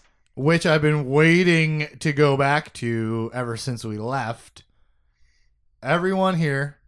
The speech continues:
wants a lemma. The Sith gave her that shitty holocron. They called it an ersatz holocron.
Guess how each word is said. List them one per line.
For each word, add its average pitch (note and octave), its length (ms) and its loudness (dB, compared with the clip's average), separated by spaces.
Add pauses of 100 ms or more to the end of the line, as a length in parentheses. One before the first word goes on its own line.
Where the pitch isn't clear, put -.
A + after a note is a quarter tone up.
(120)
wants C3+ 360 -6 (380)
a B2 60 -10
lemma. F2 460 -10 (1800)
The A2+ 80 -12
Sith G3 440 -2 (800)
gave D#3 240 -2
her E3 120 -4
that C3+ 360 -4 (260)
shitty F3 540 -2
holocron. D3+ 680 -2 (800)
They A#2 80 -8
called D#3+ 240 2
it C#3+ 80 2
an A#2+ 180 -6
ersatz E3 560 -2
holocron. G#2 640 -6